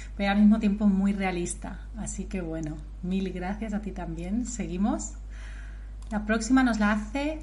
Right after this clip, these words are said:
desde Chile, Estefanía. Nos dice, "¿Cómo sanar el dolor de un rechazo y abandono de alguien que te cuidó mientras más lo necesitabas, pero que no aceptó tener una relación contigo? Aún tengo apego a él.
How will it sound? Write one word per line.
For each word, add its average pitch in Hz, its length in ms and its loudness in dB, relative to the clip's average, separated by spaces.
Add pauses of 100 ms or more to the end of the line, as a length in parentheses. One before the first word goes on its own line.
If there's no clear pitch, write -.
(120)
desde 208 440 2
Chile, 196 480 2
Estefanía. 202 840 0 (500)
Nos 220 100 6
dice, 226 260 4
"¿Cómo 285 220 4
sanar 247 560 4
el 214 180 4
dolor 208 320 6
de 262 80 4
un 240 120 6
rechazo 220 420 0
y 226 120 2
abandono 196 500 2
de 196 160 2
alguien 208 420 0
que 202 80 -2
te 190 160 -2
cuidó 190 460 0 (340)
mientras 208 420 6
más 233 260 2
lo 233 140 2
necesitabas, 202 880 -2
pero 208 160 -2
que 208 80 2
no 214 100 4
aceptó 254 440 -2
tener 208 200 6
una 214 220 6
relación 196 460 2
contigo? 175 540 -2 (440)
Aún 240 220 6
tengo 262 200 4
apego 226 400 4
a 180 140 4
él. 170 300 -2